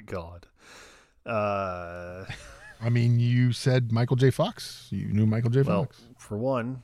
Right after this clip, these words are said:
Speaker 1: uh, I don't know Terry O'Reilly at all. Like, that's a name that is, like, foreign. He might as well be from Canada. I don't know him. Um,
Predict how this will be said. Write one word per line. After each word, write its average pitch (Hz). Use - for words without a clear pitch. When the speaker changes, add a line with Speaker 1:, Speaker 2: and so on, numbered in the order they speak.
Speaker 1:
uh, 92
I 98
don't 117
know 110
Terry 101
O'Reilly 90
at 90
all. -
Like, 92
that's 110
a 120
name 110
that 92
is, 98
like, 90
foreign. 107
He 117
might 107
as 95
well 101
be 104
from 90
Canada. 92
I 95
don't 92
know 76
him. 107
Um, 90